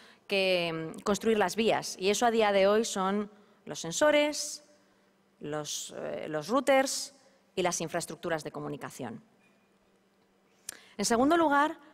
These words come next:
que hay que adaptarse continuamente a nuevas tecnologías. Mm, hace unos minutos hablaba de Zigbee, que fue el primer protocolo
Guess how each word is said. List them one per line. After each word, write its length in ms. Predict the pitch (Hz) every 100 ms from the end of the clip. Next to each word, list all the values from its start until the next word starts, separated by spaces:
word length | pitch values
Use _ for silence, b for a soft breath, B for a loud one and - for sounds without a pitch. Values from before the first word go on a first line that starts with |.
| _ -
que 80 |
hay 80 | 226
que 120 | 220
adaptarse 480 | 247 220 - 208 208
continuamente 600 | 202 196 214 202 185 185
a 20 |
nuevas 240 | 170 156 -
tecnologías. 800 | 156 160 151 - 151 139 160 - b b b
Mm, 300 | 170 170 160 -
hace 280 | 185 226 208 - - - _ _
unos 240 | - 208 208
minutos 420 | 226 285 320 233
hablaba 280 | 180 175 170
de 80 |
Zigbee, 360 | 175 285 294 330
que 120 | 214
fue 160 | - 180
el 100 | 170
primer 280 | 180 180 -
protocolo 580 | 165 165 226 262 294